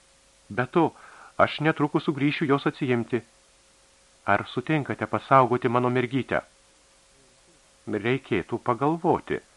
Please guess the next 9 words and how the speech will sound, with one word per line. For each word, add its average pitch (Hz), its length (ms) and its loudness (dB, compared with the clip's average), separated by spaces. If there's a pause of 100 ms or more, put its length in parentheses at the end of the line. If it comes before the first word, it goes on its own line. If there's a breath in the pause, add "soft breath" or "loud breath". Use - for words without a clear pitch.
(320 soft breath)
atsakė 110 540 2
užeigos 113 460 -4
šeimininkė. 113 640 -2 (1600 soft breath)
„Duočiau 147 560 2 (180)
po 135 320 2
šešis - 320 -4
frankus 147 400 0
per 139 180 0
mėnesį.“ 82 480 -2